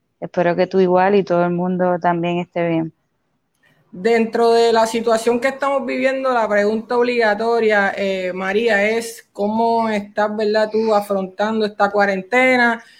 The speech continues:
Speaker 2: Yo sé que tú eres una persona que le gusta ser sociable, ¿verdad? Salir, compartir con sus amistades. Tienes que estar afuera entrenando muchas veces en otros países. Así que esto es un reto bastante serio para ti.
Speaker 1: Es difícil, ya que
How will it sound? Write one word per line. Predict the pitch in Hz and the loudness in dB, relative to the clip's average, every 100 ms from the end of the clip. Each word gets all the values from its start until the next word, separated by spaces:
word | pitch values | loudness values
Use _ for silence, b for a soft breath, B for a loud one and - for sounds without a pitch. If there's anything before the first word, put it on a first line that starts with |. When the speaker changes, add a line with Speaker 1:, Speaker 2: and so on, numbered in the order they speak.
| B B - | B B -8
Speaker 2:
Yo | 190 | -2
sé | 233 | 2
que | 233 | 4
tú | |
eres | 226 226 | 4 4
una | 220 214 | 2 2
persona | 202 226 226 226 | 0 2 2 2
que | 208 | 4
le | 202 | 4
gusta | 202 202 220 208 208 196 | 2 2 4 6 6 4
ser | 202 208 | 2 -2
sociable, | 202 202 196 208 220 214 214 208 208 208 | 0 -2 0 2 4 4 4 2 2 2
¿verdad? | 180 185 214 214 | 0 0 0 0
Salir, | 202 175 190 233 226 | -2 -2 2 2 2
compartir | 202 202 180 190 185 | -4 -4 -6 -8 -8
con | 208 | -6
sus | 202 202 | -4 -4
amistades. | 180 165 - 226 220 220 208 | -4 -8 -2 2 4 2 0
Tienes | 196 196 202 | -2 -2 -2
que | |
estar | 202 202 196 | -2 0 0
afuera | 185 - 202 | 0 2 4
entrenando | 202 190 185 185 202 196 185 | 4 0 -2 0 2 0 0
muchas | 196 196 175 | -6 -6 -4
veces | 185 202 202 185 | -2 -2 0 -2
en | 180 | -2
otros | 180 190 180 | -6 -8 -8
países. | 180 170 233 247 240 214 190 | -4 2 4 4 2 0 0
Así | 175 202 | -2 -4
que | 208 | -4
esto | 208 220 | -2 -2
es | |
un | 214 202 | 0 0
reto | 214 214 214 202 185 b b b b | 0 2 2 2 -2 b b b b
bastante | 180 180 - 190 190 214 | -4 -2 0 -2 0 -2
serio | 214 208 196 | 2 4 4
para | 175 170 160 | 0 -2 -4
ti. | 156 139 _ _ _ _ _ _ _ _ - | -8 -18 _ _ _ _ _ _ _ _ -4
Speaker 1:
Es | 180 | 2
difícil, | 208 - 233 254 233 202 - | 2 4 4 6 6 4 4
ya | 175 165 | 2 2
que | 190 196 196 170 | 2 4 4 2